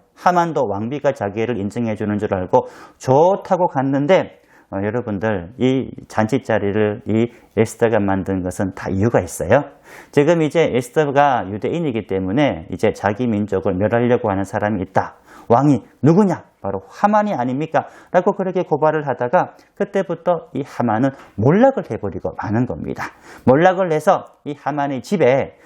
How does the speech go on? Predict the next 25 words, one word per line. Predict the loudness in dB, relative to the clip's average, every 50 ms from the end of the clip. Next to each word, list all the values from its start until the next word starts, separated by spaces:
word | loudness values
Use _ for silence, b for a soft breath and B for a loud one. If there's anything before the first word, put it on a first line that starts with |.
| b b b
유대인들을 | -4 -2 0 0 2 2 2 2 2 2 2 2 4 2 0 0
높이 | 0 -2 -2 0 0 -4 0
달아 | 0 0 0 0 -2
죽이려고 | -4 -6 -4 -2 -2 -2 -2 -2 -2 -2
했던 | -2 -2 -4 -4 -6 -6 -4
그 | -6 -8
기둥에 | -4 -4 -2 0 0 0 0 0 B B B B B
자기가, | -4 -2 2 2 2 4 4 2 2 2 -6 _ -10
어, | -8 -8 -6
죽게 | -6 -8 -4 -2 -2 0
되는 | 0 0 -2 -2 -4
그런 | -4 -4 -6 -6
불상사가 | -4 -6 -4 -2 -2 -4 -2 -2 0 0 0 0 0 -4
생겨나게 | -6 -6 -6 -4 -2 -2 -2 0 0 -2 -4
되었는데, | -2 -4 -6 -4 -6 -6 0 2 2 2 2 0 -10 B B B B B B
바로 | 2 4 4 4 2 2
이것을 | 2 4 4 4 4 4 2 0 0 0
기념하는, | 0 0 2 2 2 2 2 0 -2 0 0 -2 -2 -4 -8 _
지금도 | _ 0 2 2 2 2 2 2 2 2
이스라엘 | 2 0 2 2 2 0
민족들이 | 0 0 -2 0 -2 -4 -4 -2 0 2 2 0 B B B B B 4
명절처럼 | 4 4 4 4 2 2 0 0 2 2 2 2 2
지키는 | 0 -4 -6 -4 -2 -2 -2 -2
것이 | -2 -4 -4 -4 -4
바로 | 0 4 4 4